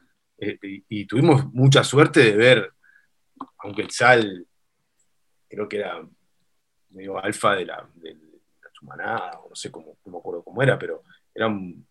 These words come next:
tremendo animal, tremendo animal ahí en cámara, y, y la experiencia estaba buena porque estábamos ahí entre los árboles, y cosas, el trípode, el silencio,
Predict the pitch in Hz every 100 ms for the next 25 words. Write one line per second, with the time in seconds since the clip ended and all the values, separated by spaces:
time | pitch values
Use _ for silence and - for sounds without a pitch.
0 | _ - 117 135 135 110 107 160 143 101
1 | - _ 98 139 139 113 143 165 110 120
2 | 165 131 107 123 143 110 92 90 90 85
3 | _ _ - - - - 101 95 - 98
4 | 135 139 147 131 123 127 196 147 110 -
5 | - 147 127 - 131 175 117 90 _ -
6 | 87 - - - 151 104 92 - - -
7 | 127 - 95 - 156 135 110 101 - 98
8 | 147 156 135 113